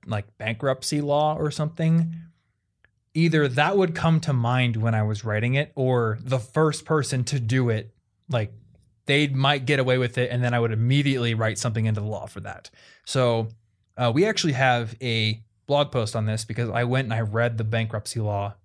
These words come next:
to see if this person on this podcast was just blowing smoke. And it turns out, yes, they are.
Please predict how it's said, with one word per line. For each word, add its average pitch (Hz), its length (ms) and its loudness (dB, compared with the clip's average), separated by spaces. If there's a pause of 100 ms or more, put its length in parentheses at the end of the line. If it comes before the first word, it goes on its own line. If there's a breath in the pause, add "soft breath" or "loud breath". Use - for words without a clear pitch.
(180)
to 117 80 -8
see 107 480 -2
if 113 220 -10
this 113 160 -6
person 123 300 -4
on - 40 -2
this 110 100 -4
podcast 113 540 -4
was 110 100 -8
just 110 180 -8
blowing 110 260 0
smoke. 113 400 -2 (580 soft breath)
And 131 240 2
it - 20 -8
turns 196 220 2
out, 170 260 2
yes, - 260 -2
they - 100 -10
are. - 180 -18